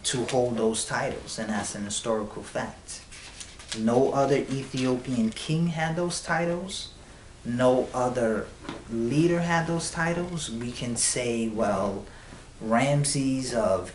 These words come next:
Egypt had them titles, which he didn't. We can say, uh, Jesus, the idol from two thousand years ago, had those titles, which he didn't, because the entire description of Jesus in the Bible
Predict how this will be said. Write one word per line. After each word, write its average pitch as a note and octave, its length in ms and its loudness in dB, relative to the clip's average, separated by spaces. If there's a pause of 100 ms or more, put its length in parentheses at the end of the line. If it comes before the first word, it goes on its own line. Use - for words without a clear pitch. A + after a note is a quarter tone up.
Egypt D3 420 2
had D3+ 340 0
them D3+ 160 2
titles, D#3+ 560 0
which A#2 300 -2 (200)
he A2 120 0
didn't. A2+ 400 0 (480)
We A#2 180 2
can A#2 240 0
say, G#2+ 580 0 (460)
uh, F2 560 -4
Jesus, C3+ 840 0 (200)
the A#2 180 -2
idol B2 420 0
from A#2 260 -2
two C3 180 -2
thousand B2 540 4
years C#3+ 300 6
ago, D3+ 260 4
had D3 300 4
those D3+ 240 0
titles, D#3 480 2
which G#2+ 180 -2
he A2 140 -4
didn't, A#2+ 420 -4 (120)
because G#2+ 600 0 (580)
the A#2+ 200 2
entire C3+ 560 6
description C3+ 760 2
of A2+ 160 0
Jesus A#2+ 480 -4
in A#2+ 140 -2
the A2 80 -2
Bible A#2 680 4